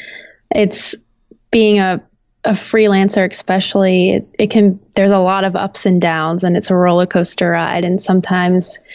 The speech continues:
you're getting a ton of really awesome work, and then sometimes you're getting a bunch of crappy work or no work at all. And you have those moments where you don't even know what you're doing, and you feel like you're not worth anything, and,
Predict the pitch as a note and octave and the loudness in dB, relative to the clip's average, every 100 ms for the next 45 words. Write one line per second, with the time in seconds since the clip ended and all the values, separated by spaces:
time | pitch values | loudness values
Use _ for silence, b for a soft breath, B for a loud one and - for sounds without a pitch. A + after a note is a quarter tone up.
0 | B B B B B B - A3 A#3 A3 | B B B B B B -2 2 4 2
1 | G#3 G3 - - C4 B3+ A3+ B3 B3 A#3 | 2 -2 -4 -2 0 2 2 2 2 0
2 | - G#3+ A3+ A#3 A#3 A3 A3+ B3+ - A3 | -4 -4 -2 0 2 2 2 0 0 2
3 | G3+ F#3+ F#3+ G3 G#3+ G#3 G#3 G#3 G#3 G3+ | 4 4 2 2 2 2 2 2 0 2
4 | G#3 G3+ G3 G3 - _ - G#3 G#3 G3 | 2 2 2 0 -4 _ 0 2 2 2
5 | G#3 G#3 G3+ A3 G3+ G3+ - _ - A3+ | 2 0 2 2 2 0 -6 _ -6 -4
6 | A3+ A3 G3+ F#3 F3 F3 - F3+ F#3 F#3 | -2 0 0 2 0 0 -2 0 2 2
7 | F3+ F3+ F#3+ F#3+ F3+ E3 E3+ F3 - - | 0 0 0 0 0 0 2 0 -2 -6
8 | _ G#3 F#3 F3+ F3+ F#3 F3+ F#3+ F3+ F3+ | _ 2 2 2 0 0 2 2 4 4
9 | F#3 - F#3 F3 F3 F3+ - B B B | 2 0 2 2 4 2 -2 B B B
10 | B B B _ - G#3+ G#3+ A3 G#3 G#3 | B B B _ -2 2 4 4 4 4
11 | G3 F#3 F3+ F#3 A#3 C4 B3+ A#3+ A#3+ A#3 | 2 0 0 0 2 4 4 4 2 2
12 | F#3 F3 E3 - _ - G3+ G3+ A3 G3+ | 2 2 0 -4 _ 2 2 2 2 4
13 | F#3 F3+ F3 - - _ _ - G#3 F#3 | 4 2 -2 -8 -20 _ _ 0 2 4
14 | D#3+ G3+ A#3 B3+ B3 A#3+ A3+ A3 A3+ A3 | 0 0 0 0 0 2 4 2 2 2
15 | G#3+ G#3 F#3 E3 E3 - | 2 4 4 2 2 0